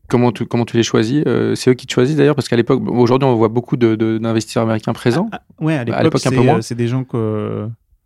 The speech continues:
Speaker 2: à l'époque, c'est des, c'est quelqu'un qu'on, une entrep-, une société d'investissement qu'on rencontre aux États-Unis.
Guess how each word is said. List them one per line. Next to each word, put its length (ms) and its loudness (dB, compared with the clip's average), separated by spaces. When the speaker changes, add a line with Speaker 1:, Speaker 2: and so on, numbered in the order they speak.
Speaker 2:
à 140 -2
l'époque, 320 0
c'est 180 -10
des, 280 -6
c'est 240 -8
quelqu'un 500 -4
qu'on, 520 -4
une 200 -6
entrep-, 300 -8
une 400 -4
société 300 -8
d'investissement 540 -6
qu'on 160 -8
rencontre 360 -8
aux 40 -6
États-Unis. 640 -6